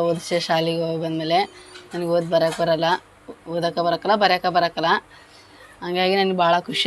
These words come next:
ಆಯ್ತು ಇವತ್ತು. ಆ, ಇದೇ ರೀತಿ ಸಪೋರ್ಟ್ ಮಾಡಿರಿ, ಲೈಕ್ ಮಾಡಿರಿ, ಶೇರ್ ಮಾಡಿರಿ. ನಿಮ್ಮ ಫ್ರೆಂಡ್ಸು, ಫ್ಯಾಮಿಲಿ ಜೊತೆ ಇದೇ ರೀತಿ ಇನ್ನು ನಾನು ಒಳ್ಳೊಳ್ಳೆ ವಿಡಿಯೋನ ಬಿಡ್ತೀನಿ. ಒಳ್ಳೆ ಏನನ್ನ ನನಗೇನು ಬರ್ತೈತೆ ಅದು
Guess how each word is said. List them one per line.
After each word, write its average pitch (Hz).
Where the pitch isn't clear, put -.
ಆಯ್ತು 180
ಇವತ್ತು. 170
ಆ, 180
ಇದೇ 196
ರೀತಿ 190
ಸಪೋರ್ಟ್ 185
ಮಾಡಿರಿ, 170
ಲೈಕ್ 170
ಮಾಡಿರಿ, 165
ಶೇರ್ 165
ಮಾಡಿರಿ. 165
ನಿಮ್ಮ 170
ಫ್ರೆಂಡ್ಸು, 170
ಫ್ಯಾಮಿಲಿ 180
ಜೊತೆ 165
ಇದೇ 180
ರೀತಿ 175
ಇನ್ನು 185
ನಾನು 180
ಒಳ್ಳೊಳ್ಳೆ 170
ವಿಡಿಯೋನ 170
ಬಿಡ್ತೀನಿ. 185
ಒಳ್ಳೆ 170
ಏನನ್ನ 170
ನನಗೇನು 175
ಬರ್ತೈತೆ 202
ಅದು 214